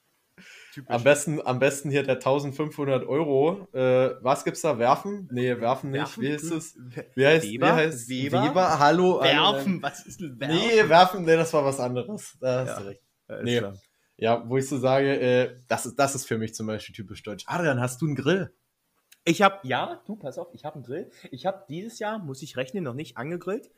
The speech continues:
Speaker 2: Ähm, find ich auch ein bisschen schade. Ich hab ja, ähm, ich wohne ja, äh, in einer Großstadt, prinzipiell in einer Dreiraumwohnung mit Balkon.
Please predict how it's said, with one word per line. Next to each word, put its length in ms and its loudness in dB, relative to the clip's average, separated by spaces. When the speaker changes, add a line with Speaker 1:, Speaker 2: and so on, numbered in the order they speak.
Speaker 2:
Ähm, 640 0
find 180 0
ich 60 0
auch 80 4
ein 80 -6
bisschen 200 -6
schade. 420 -2
Ich 180 -10
hab 200 -4
ja, 340 -4
ähm, 680 -10
ich 180 -20
wohne 140 -12
ja, 300 -8
äh, 500 -10
in 60 -18
einer 60 -10
Großstadt, 480 -12
prinzipiell 400 -14
in 100 -14
einer 120 -14
Dreiraumwohnung 680 -12
mit 160 -14
Balkon. 380 -12